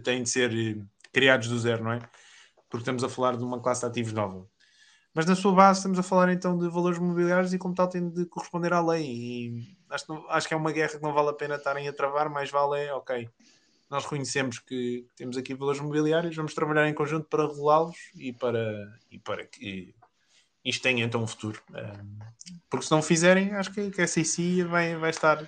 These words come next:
vai estar atrás de, deles e acho que, que a Coinbase e provavelmente a Ethereum serão, serão já os próximos e o presidente da S E C não é burro nenhum. Ahm, o Gary, eh, agora esqueci-me do nome dele.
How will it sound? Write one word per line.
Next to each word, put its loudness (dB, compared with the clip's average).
vai 8
estar 10
atrás 10
de, 4
deles 8
e 2
acho 8
que, 0
que -6
a 0
Coinbase 4
e -6
provavelmente -8
a 0
Ethereum -2
serão, -8
serão -8
já -2
os -4
próximos -4
e -10
o -14
presidente -2
da 2
S -2
E -6
C -6
não -2
é 2
burro -2
nenhum. -4
Ahm, -12
o -16
Gary, 2
eh, -8
agora -6
esqueci-me -10
do -6
nome -6
dele. -4